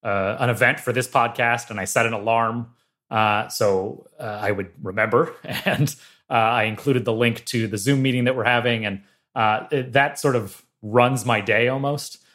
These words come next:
Any calendar software will let you do that. Uh, Fantastical is one that I've used for a few years now, and that's, it's served me very well. Looking at my menu bar, I've got a whole bunch of stuff up there, but then the one that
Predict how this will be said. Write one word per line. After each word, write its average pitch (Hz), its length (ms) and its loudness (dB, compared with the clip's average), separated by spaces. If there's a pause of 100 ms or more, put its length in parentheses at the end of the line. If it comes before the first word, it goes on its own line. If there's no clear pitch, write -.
(280)
Any 151 500 0
calendar 127 460 0
software 113 340 2
will 101 140 0
let 117 120 2
you 98 100 -6
do 139 160 2
that. 90 280 -4 (320)
Uh, 101 240 0
Fantastical 117 720 0
is 98 240 -8
one 117 140 0
that 107 100 4
I've 104 160 2
used 107 160 -6
for 117 80 -2
a 95 60 -2
few 113 160 -6
years 104 260 -6
now, 98 220 -2
and 92 100 -4
that's, - 460 -4
it's 104 180 -6 (260)
served 120 300 2
me 110 100 -4
very 104 220 2
well. 98 400 -2 (500)
Looking 156 300 0
at 139 80 -2
my 123 140 2
menu 127 320 2
bar, 123 260 2
I've 113 100 -2
got 117 120 -2
a - 20 -2
whole 117 100 0
bunch 117 200 -2
of 101 40 -12
stuff 120 200 2
up 113 140 0
there, 110 200 2
but 101 160 -6
then 107 220 2
the 104 100 -4
one 110 300 0
that 101 280 -4